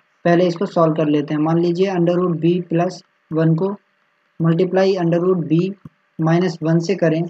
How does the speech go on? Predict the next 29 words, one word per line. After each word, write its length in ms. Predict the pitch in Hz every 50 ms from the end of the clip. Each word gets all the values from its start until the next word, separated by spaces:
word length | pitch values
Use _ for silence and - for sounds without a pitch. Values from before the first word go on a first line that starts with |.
| - _ _ _ _ _ _ _ _ -
तो 60 | 170
नीचे 300 | 165 165 170 170 165 185
क्या 180 | 175 190 180 175
बचेगा, 380 | 175 165 165 180 180 185 196
under 240 | 185 175 170 170 170
root 240 | 170 175 170 160 -
B 140 | - 160 175 185 180
minus 360 | 175 165 160 156 160 156 156 -
one। 140 | 147 139 135 - _ _ _ _ _ - - _ _ _ _ -
अब 180 | 196 214 214 226
ये 460 | 208 165 151 156 175 202 220 226 240 240 240 -
और 180 | 190 190 190 175
ये 220 | 175 175 196 208 208
multiply 520 | 196 185 175 170 185 180 180 190 190 190
होके 240 | 180 175 175 190 185
कितना 260 | 185 180 180 196 190
बनेंगे, 400 | 185 190 190 190 196 202 226 233 233 _ _ _ _ _ _ _ _ _ _ -
यहाँ 180 | 160 165 170 165
पर 100 | 180 185
हो 100 | 180 175
जाएगा 300 | 170 185 185 185 202 202
under 240 | 190 180 175 175 185
root, 240 | 185 190 196 196 196 - _ _ _ _ _ _ _ _ _ -
इसको 180 | - - 175
यहीं 260 | 170 160 160 160 156 147
लिख 160 | 147 139 147
लेते 280 | 139 143 143 143 -
हैं 100 | 147 147
बाहर, 200 | 143 143 135 135